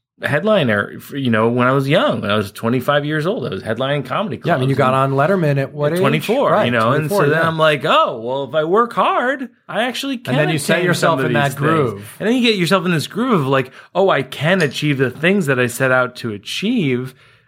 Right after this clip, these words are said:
Speaker 1: And then you're like, "Well, w-, there's no limit."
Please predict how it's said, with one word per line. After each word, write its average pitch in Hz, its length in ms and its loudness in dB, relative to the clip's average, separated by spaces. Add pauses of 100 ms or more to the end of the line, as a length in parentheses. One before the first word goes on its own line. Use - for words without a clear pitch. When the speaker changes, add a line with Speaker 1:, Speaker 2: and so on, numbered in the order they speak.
(120)
Speaker 1:
And 147 200 0
then 226 160 4
you're 233 160 4
like, 127 280 2
"Well, 117 220 0
w-, 120 220 -4 (140)
there's 113 200 -4
no 127 180 2
limit." 202 600 0